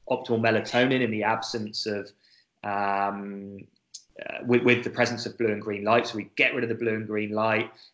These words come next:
we start reducing cortisol down, start a bit of meditation, maybe a bit of reading. Um, you know, we, we watch a little bit of television as, as well, but we'll make sure that our skin is covered up when we're doing that.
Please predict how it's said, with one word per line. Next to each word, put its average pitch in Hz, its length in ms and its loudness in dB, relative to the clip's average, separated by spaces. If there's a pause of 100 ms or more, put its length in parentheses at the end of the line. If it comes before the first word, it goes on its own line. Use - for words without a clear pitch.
we - 60 -14
start 120 580 2
reducing 113 460 -4
cortisol 110 360 0
down, 107 240 0
start 113 360 2
a - 40 -6
bit 113 100 0
of 107 60 -2
meditation, 110 680 0
maybe 110 160 -2
a 107 40 -6
bit 113 140 2
of 107 60 0
reading. 107 640 0 (360)
Um, 104 760 0
you 113 120 -4
know, 104 400 0 (160)
we, - 200 -10
we 117 100 2
watch 117 340 4
a 113 40 4
little 113 180 6
bit 107 100 2
of 107 80 -2
television 110 640 2
as, 101 240 -4
as 107 180 -4
well, 120 220 8
but 117 120 0
we'll 95 100 -8
make 107 220 -2
sure 110 260 0
that 101 80 0
our - 140 -6
skin 113 440 -2
is 110 140 -2
covered 113 320 2
up 113 180 4
when 107 180 0
we're 107 100 -2
doing 117 360 4
that. 117 320 2